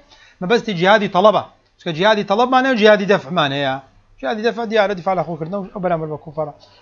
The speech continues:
جهادي طلب نشر كيتي غزو كفارة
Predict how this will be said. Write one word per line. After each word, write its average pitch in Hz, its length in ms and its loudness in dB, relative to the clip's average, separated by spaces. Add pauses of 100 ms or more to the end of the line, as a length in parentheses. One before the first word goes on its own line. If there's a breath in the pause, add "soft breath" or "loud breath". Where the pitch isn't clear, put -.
(120 soft breath)
جهادي 202 320 4
طلب 208 300 0 (400)
نشر 170 340 -2
كيتي 190 420 -4 (420 soft breath)
غزو 185 220 0
كفارة 160 540 2